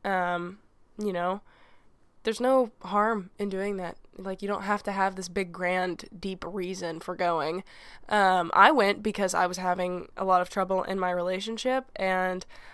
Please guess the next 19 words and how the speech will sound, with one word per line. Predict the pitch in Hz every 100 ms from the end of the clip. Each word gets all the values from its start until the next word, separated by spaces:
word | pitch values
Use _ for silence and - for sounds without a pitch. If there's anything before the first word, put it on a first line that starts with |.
| -
I | 202 196
was | 190
worried | 185 185 185
that | 190 185
I | 185
was | 180
the | 180
problem, | - 180 180 202 226 254 - - - - - -
and | 202 196 190 190 190 -
I | 190 180
wanted | 180 185 185
to | 190
fix | 196 262 -
it. | 170 - - -
And | - 196 190
so | 185
I |
started | 185 208 214
going. | 254 254 196